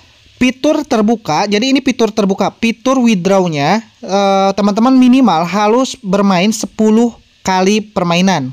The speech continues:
Kurang lebih setiap enam puluh detik itu dihitungnya satu kali. Setiap enam puluh detik pasti dihitungnya satu kali.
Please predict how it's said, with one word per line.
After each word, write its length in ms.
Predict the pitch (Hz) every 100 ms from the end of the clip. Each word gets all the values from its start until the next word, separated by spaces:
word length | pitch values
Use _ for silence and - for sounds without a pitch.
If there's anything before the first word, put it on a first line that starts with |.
| -
Kurang 320 | 180 180 185
lebih 240 | 170 214
setiap 480 | 247 202 - 208 214
enam 80 | 202
puluh 240 | 190 185
detik 240 | 165 - 240
itu 80 | 190 226
dihitungnya 400 | 202 175 180 202
satu 240 | 202 180
kali. 320 | 185 185 165 - - - - -
Setiap 320 | - 185 202
enam 160 | 190
puluh 160 | 180 175
detik 240 | 160 208
pasti 240 | - 165 190
dihitungnya 320 | 170 165 165
satu 240 | 180 -
kali. 320 | 180 156 147